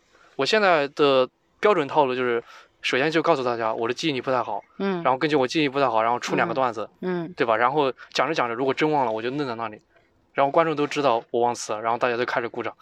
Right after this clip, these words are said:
Speaker 1: <laughs> 这就是个套路，真的。
Speaker 2: <laughs> 有，有才华。我上一周忘词了，我上次在那个开放麦，周二开放麦嘛，我忘词了。我当时就是，我好久没有经历过忘词了。就是我以前如果忘词了，我会，我，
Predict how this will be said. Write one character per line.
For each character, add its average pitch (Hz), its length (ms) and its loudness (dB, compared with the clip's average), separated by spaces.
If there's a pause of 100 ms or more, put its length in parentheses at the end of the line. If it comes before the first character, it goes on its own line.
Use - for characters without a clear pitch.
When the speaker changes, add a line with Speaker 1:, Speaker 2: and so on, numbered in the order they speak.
(320)
Speaker 1:
<laughs> - 100 -6 (760)
这 370 80 0
就 370 40 2
是 170 80 4
个 165 60 2
套 170 240 0
路， 117 160 -4
真 - 40 -4
的。 240 120 -6 (160)
Speaker 2:
<laughs> 277 160 -10
有， 175 720 0
有 165 260 -6
才 170 400 -6
华。 175 260 -6 (400)
我 226 180 4
上 311 220 4
一 262 60 -4
周 214 140 2
忘 190 180 4
词 - 100 -6
了， 170 60 4
我 190 60 4
上 254 140 2
次 233 80 -14
在 208 360 4
那 190 140 -2
个 180 120 2
开 254 160 -2
放 226 160 4
麦， 214 140 0
周 269 100 0
二 285 160 6
开 196 140 -6
放 170 140 -4
麦 170 100 -4
嘛， 170 100 -4
我 175 100 -6
忘 190 200 2
词 - 140 -10
了。 165 80 0
我 - 40 -2
当 311 220 2
时 285 180 -2 (120)
就 370 160 8
是， 302 200 4 (420)
我 214 100 2
好 269 400 6
久 320 80 -2
没 269 100 4
有 254 80 6
经 269 140 0
历 247 80 2
过 233 80 4
忘 226 160 4
词 - 100 -6
了。 208 100 2
就 311 80 -2
是 339 60 6
我 370 140 6
以 359 120 2
前 214 200 0
如 277 80 0
果 277 100 4
忘 233 240 4
词 - 220 -8
了， 208 120 6
我 190 80 -2
会， 262 240 2 (360)
我， 262 200 4